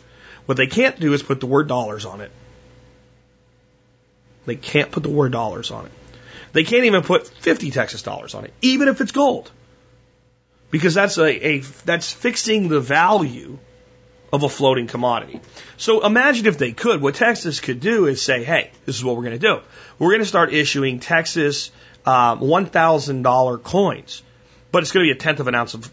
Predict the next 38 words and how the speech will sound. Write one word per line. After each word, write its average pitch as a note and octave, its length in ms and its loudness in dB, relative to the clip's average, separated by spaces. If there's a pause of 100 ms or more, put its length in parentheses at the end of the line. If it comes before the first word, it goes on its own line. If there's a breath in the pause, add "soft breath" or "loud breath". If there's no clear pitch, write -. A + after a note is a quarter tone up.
of A#2 280 -4
gold." D#3+ 280 0
You - 1000 -20
say, - 160 -8
"Well, G#2+ 100 -6
that's - 240 -4
not F3+ 200 4
worth A2 180 -2
a A2+ 40 -10
thousand - 420 -6
dollars." - 500 -6 (460 loud breath)
And C#3+ 60 -2
the C#3 40 -4
state D#3+ 160 2
of C#3 80 -2
Texas D#3+ 320 -2
says, - 180 -10 (240 loud breath)
"It's D3+ 180 0
worth D3 220 0
a B2+ 60 -2
hell B2 240 0
of A#2+ 120 0
a B2 40 2
lot B2 240 0
more B2+ 280 0
than A#2 360 -4 (240 loud breath)
ten A#2+ 540 -2
U B2 260 -2
S G#2+ 120 -6
Federal A#2 340 -4
Reserve A2+ 380 -4
notes F3 280 2
backed A#2+ 280 -4
by A2+ 140 -4
debt C#3+ 340 -2
now, A2+ 180 -4
isn't A2 260 -4
it? - 180 2